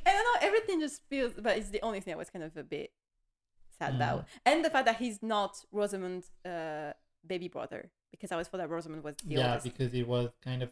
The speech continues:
Speaker 2: implied that he was born first.
Speaker 1: Yeah, well, yeah. But I, I think we never knew, but it's in the fandom, a lot of people thought, well, Rosamund is
Speaker 2: Yeah,
Speaker 1: older.
Speaker 2: that's
Speaker 1: And I
Speaker 2: what
Speaker 1: think
Speaker 2: we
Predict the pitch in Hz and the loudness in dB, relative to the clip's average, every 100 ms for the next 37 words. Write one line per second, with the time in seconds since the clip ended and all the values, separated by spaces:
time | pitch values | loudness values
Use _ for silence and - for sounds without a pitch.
0 | - 120 120 123 123 123 117 113 117 - | -4 -4 -2 0 2 2 0 -2 -6 -4
1 | 120 120 - 113 113 - - 123 _ _ | -6 -6 -8 -8 -8 -10 -16 -18 _ _
2 | _ _ _ _ _ _ 226 190 170 175 | _ _ _ _ _ _ 6 6 4 -2
3 | - - 170 143 - _ _ - 254 277 | -4 -4 -4 -4 -6 _ _ 6 8 6
4 | 349 480 - - - 226 254 269 214 196 | 0 -2 -4 -12 -6 -2 -2 -2 -2 -2
5 | 202 247 330 196 208 202 202 - 233 - | -2 0 -2 2 6 6 6 0 -6 -4
6 | 214 202 - 196 196 170 165 - 185 196 | -4 -4 -4 -4 -2 -4 -4 -4 -2 -2
7 | 196 180 165 - 160 151 170 156 190 185 | -2 -6 -6 -4 -4 0 0 0 -4 -6
8 | 160 143 139 160 160 131 120 - 160 131 | -8 -4 2 4 4 4 2 0 -2 -4
9 | 127 294 359 659 | -2 6 6 8